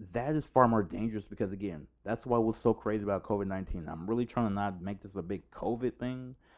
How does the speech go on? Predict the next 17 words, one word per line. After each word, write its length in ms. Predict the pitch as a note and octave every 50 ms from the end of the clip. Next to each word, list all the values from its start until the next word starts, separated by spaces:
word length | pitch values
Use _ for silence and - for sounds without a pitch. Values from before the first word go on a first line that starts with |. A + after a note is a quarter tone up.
| _ _
than 160 | - A2 G#2+
it 40 | G#2+
is 100 | A2 G2
about, 280 | G2+ F#2+ G2+ G#2 G2+ F#2+
like, 140 | F#2+ F#2 F2
we 120 | F#2 F#2
need 260 | F#2 G2 G#2+ A2+ -
to, 100 | - -
like, 200 | G2+ F#2+ F2+ F2 - _ _ _ _ _ _ _ _ _ _ _ _ -
reframe 640 | F2+ F#2 A2+ B2 A#2 - - - A2+ A2 A2 G#2+
how 160 | G2+ G#2+ G#2+
we're 180 | G2+ G2 F#2+ F2
seeing 520 | - - - - - G2+ A2 A#2+ B2 A#2+
and 100 | A2 F#2+ E2+
engaging 640 | G2 G2 F#2 E2+ D#2+ F2 F#2+ G#2+ G#2+ A2 A#2 A2+
in 140 | A2 A2 A2+
this. 380 | A2+ A#2 B2 - - - -